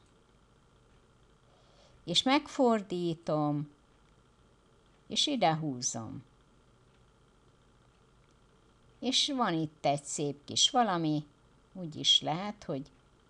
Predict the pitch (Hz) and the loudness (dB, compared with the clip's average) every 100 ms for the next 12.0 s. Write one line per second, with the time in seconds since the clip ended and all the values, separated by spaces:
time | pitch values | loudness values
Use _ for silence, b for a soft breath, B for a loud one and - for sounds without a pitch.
0 | _ _ _ - - 143 175 180 160 143 | _ _ _ -14 -6 -4 0 -2 -2 -2
1 | 143 143 139 131 135 135 156 - 117 117 | -2 -2 -4 -4 -4 -4 -6 -6 -8 -6
2 | 156 131 160 151 208 214 214 220 - 185 | -6 -6 -8 -6 -6 -4 -6 -8 -8 -10
3 | 175 - - 165 147 147 175 233 254 214 | -8 -6 -2 0 0 0 2 2 2 0
4 | 175 165 - 160 151 147 - 143 139 139 | 2 0 -2 -6 -6 -6 -4 -4 -2 0
5 | - - 226 175 208 262 311 - - _ | 0 0 -2 2 2 2 -2 -12 -20 _
6 | _ _ _ _ _ _ _ _ - - | _ _ _ _ _ _ _ _ -14 -8
7 | 185 269 294 - _ _ _ _ _ _ | -6 -6 -10 -20 _ _ _ _ _ _
8 | _ _ - 160 214 269 - 196 185 - | _ _ -6 -2 0 0 0 -2 0 0
9 | 190 165 156 156 151 139 139 - 160 139 | 0 0 0 0 0 -2 -4 -6 -4 -2
10 | 127 143 143 131 - - 131 139 - _ | -2 -2 -2 -4 -6 -4 -2 -2 -8 _
11 | _ _ _ b b b - 165 165 | _ _ _ b b b -6 -2 0